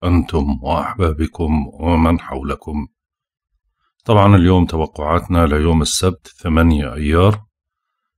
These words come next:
القمر طبعًا في برج الحمل، هو الآن في منزلة الشرطين،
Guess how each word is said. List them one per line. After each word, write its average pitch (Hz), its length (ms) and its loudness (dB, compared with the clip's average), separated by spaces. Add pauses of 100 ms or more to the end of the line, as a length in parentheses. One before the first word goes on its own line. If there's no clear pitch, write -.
(120)
القمر 113 460 4
طبعًا 90 380 0
في 80 200 -4
برج 73 300 -4
الحمل، 78 500 -2 (300)
هو 80 120 0
الآن 73 360 -4
في 80 160 -6
منزلة 80 480 0
الشرطين، 90 760 0